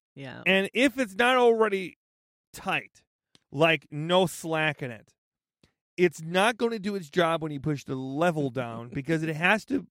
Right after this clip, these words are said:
Speaker 2: pull it up. But it's not gonna be able to pull it up, right, if it doesn't have a short enough chain
Speaker 1: Yeah.
Speaker 2: to add to grab it, right?
Speaker 1: Mm-hmm.
Speaker 2: So just all you gotta do,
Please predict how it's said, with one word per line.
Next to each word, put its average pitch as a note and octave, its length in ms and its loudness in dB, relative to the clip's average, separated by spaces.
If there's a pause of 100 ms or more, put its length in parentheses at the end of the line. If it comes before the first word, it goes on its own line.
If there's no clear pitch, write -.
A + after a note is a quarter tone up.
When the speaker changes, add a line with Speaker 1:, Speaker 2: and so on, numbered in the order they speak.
(140)
Speaker 2:
pull G#3 260 4
it G#3 80 6
up. C4+ 320 0 (640)
But F#3+ 140 2 (100)
it's F3+ 200 4
not A#3+ 160 2
gonna A#3 180 -4
be G#3+ 180 -4
able G#3 160 -2
to F3+ 100 0
pull F#3+ 340 -2
it F3+ 60 0
up, A3+ 380 0 (200)
right, D#3 540 0
if E3 140 -4 (120)
it E3 220 0
doesn't F3 400 2
have E3+ 600 -4 (140)
a D3+ 80 -4
short F#3 360 -4
enough E3+ 280 -6
chain E3 640 -10
Speaker 1:
Yeah. C#3+ 200 -16 (260)
Speaker 2:
to F#3 240 -2 (180)
add F#3+ 480 0
to F3 140 -8 (160)
grab E3+ 460 0
it, A2 160 -14 (360)
right? D3 440 2 (340)
Speaker 1:
Mm-hmm. E3 300 -14
Speaker 2:
So F#3+ 480 4 (400)
just G3 320 2
all G#3+ 160 6
you B3+ 100 -2
gotta C4+ 180 2
do, D3+ 300 0